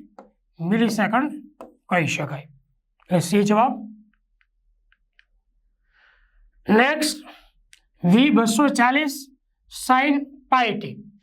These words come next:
તેની સાથે બસ એકસો દસ ઓહ્મ અવરોધનો તાર એંસી એમીટર જોડવામાં આવે તો પ્રવાહ કેટલો દર્શાવે? તો મિત્રો આ વી, વી એમ આવશે. બસો ચાલીસ ઓહ્મ.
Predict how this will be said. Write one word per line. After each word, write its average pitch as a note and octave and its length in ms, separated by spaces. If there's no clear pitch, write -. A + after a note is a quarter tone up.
તેની B3+ 200
સાથે C#4 280
બસ A3 220
એકસો D4+ 440
દસ C4 460
ઓહ્મ B3 280
અવરોધનો B3+ 500
તાર B3+ 320
એંસી G#3+ 280
એમીટર C4 360
જોડવામાં A#3 540
આવે C4 120
તો B3 100
પ્રવાહ A#3+ 380
કેટલો G#3 280
દર્શાવે? D#3 520
તો G#3+ 120
મિત્રો B3 220
આ B3 160
વી, C#4+ 240
વી D4 160
એમ A#3 200
આવશે. F3+ 340
બસો A#3+ 300
ચાલીસ G3+ 460
ઓહ્મ. C3 200